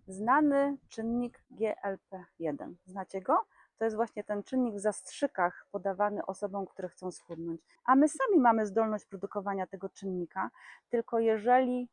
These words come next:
nerw błędny nie reaguje na informację, że jelita już są syte, ta informacja nie dochodzi do mózgu i my przez cały czas jemy, jemy, no stąd potem otyłość. Nerw błędny to jest taki narząd, który działa przeciwzapalnie,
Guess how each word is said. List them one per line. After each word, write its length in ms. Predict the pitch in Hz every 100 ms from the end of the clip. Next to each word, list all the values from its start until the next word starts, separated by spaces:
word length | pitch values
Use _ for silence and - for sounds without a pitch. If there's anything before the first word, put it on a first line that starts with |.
| _
nerw 260 | 208 254 254
błędny 640 | 202 220 202 196 190 185 185
nie 200 | 196 226
reaguje 560 | 220 214 202 262 220 196
na 200 | 190 185
informację, 800 | 196 - 196 208 220 - 180 175
że 300 | 175 180 175 _
jelita 380 | 190 190 - 190
już 240 | 180 -
są 160 | 190 180
syte, 440 | - 175 196 240 - _ _ _ -
ta 60 | 226
informacja 540 | 220 226 233 233 208
nie 120 | 202
dochodzi 380 | 190 196 202 185
do 140 | 175 196
mózgu 500 | 185 180 196 262 311 _ _ -
i 120 | 285
my 140 | 262 240
przez 260 | - 202
cały 160 | - 196
czas 320 | 185 165 -
jemy, 540 | 214 220 214 202 190 175
jemy, 500 | 196 196 185 185 185 _ -
no 140 | 294 311
stąd 300 | - 185 -
potem 300 | - 214 214
otyłość. 640 | - 196 180 - - _ _ _ _
Nerw 340 | 220 370 427 302
błędny 760 | 285 247 226 208 202 262 339 - _ _
to 100 | 277
jest 360 | 359 392 - -
taki 320 | 240 _ 202
narząd, 680 | 196 226 277 269 285 277 _
który 680 | _ - 220 214 214 214 180
działa 360 | 226 240 240
przeciwzapalnie, 920 | - - - 196 196 - 190 175 247